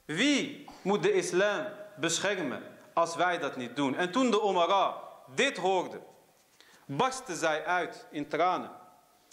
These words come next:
En ze realiseren zich dat God ons gelijk heeft. Men lil islam. Wie moet de islam beschermen?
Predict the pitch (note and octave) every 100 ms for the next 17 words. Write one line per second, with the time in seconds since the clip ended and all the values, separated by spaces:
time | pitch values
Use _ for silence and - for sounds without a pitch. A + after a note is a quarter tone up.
0 | - D#3+ D#3 E3 D#3+ D3+ C#3 B2 G#3+ G#3
1 | D3 B2+ B2+ - E3 D3+ - D3+ E3 F#3
2 | - - - - - - - - - D3
3 | G#3 G3 D#3+ D#3 C#3+ - F3+ D#3+ - -
4 | - - - - - - - C3+ F3 A#3
5 | F3+ D3+ D#3 - D3 B2+ - E3+ C#3 G2
6 | -